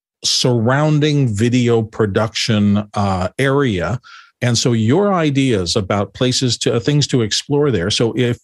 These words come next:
uh, any of the panelists, we're gonna open up for panelists first. If, uh, Mitch has already raised his hand, but if anybody else on the panel wants to toss in their ideas about some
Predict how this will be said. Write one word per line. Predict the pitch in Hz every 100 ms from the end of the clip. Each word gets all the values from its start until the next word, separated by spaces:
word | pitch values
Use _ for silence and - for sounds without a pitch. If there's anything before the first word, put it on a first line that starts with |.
| -
uh, | 117 113
any | 110 156
of | 180
the | 139
panelists, | - 127 151 156
we're | 123
gonna | 110 113
open | 123
up | 120 -
for | 92
panelists | 120 113 107 98 -
first. | 98 - _ - - -
If, | 101 -
uh, | 131 101 101
Mitch | 98 127 -
has | 120
already | 110 104
raised | 107 107
his | 107
hand, | 110 135
but | 135
if |
anybody | 107 113 117 113
else | 117 113 117
on |
the | 107
panel | - 127 123 110
wants | 104 107 -
to | 98 101 - - - - -
toss | - 143 147
in | 156 135
their | 120 135 131
ideas | 117 107 110 110
about | 101 104
some | - 117